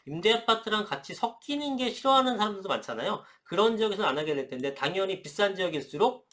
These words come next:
용적률 더 받아도 임대 아파트 놓는 거 싫어라고 할 겁니다. 그래서 용적률 덜 받더라도, 예,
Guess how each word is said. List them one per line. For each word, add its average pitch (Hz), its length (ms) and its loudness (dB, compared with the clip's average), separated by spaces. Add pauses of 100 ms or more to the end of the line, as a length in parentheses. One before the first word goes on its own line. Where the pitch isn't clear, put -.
용적률 165 380 -4
더 131 160 -4
받아도 156 540 2
임대 143 200 -6
아파트 151 260 -6
놓는 127 280 -10
거 131 100 -2
싫어라고 208 420 2
할 123 100 -6
겁니다. 101 340 -18 (520)
그래서 190 360 4
용적률 185 360 0
덜 139 220 0
받더라도, 170 880 0 (360)
예, 110 300 -6